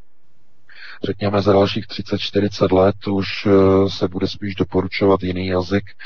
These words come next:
Eh, může to být čínština, jednoznačně, to man-, tedy mandarínština, předpokládám. Eh,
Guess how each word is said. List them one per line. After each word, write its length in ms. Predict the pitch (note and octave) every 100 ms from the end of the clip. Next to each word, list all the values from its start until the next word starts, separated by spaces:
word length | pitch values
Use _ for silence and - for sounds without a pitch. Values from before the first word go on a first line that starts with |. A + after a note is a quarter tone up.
| - - - - -
Eh, 560 | F#2+ F#2+ F#2 F#2 F#2 F2+
může 240 | F2+ F#2 F#2+
to 100 | F#2
být 160 | F2+
čínština, 800 | - - F#2 - - F#2+ F#2+ G2 G#2+ G#2
jednoznačně, 920 | F#2+ F2+ F#2 F#2 F#2+ - F#2 F#2 G2+ G#2+ -
to 300 | - F#2 F2+
man-, 240 | F2 F2+ G2
tedy 300 | - D#2+ D2+
mandarínština, 920 | E2 E2 E2+ F2 F2+ - G2 G2 G2+ G#2 -
předpokládám. 720 | - - F#2+ - G2+ G2+ G#2 G2+ - - - - G2+
Eh, 520 | G2 F#2+ F#2 F#2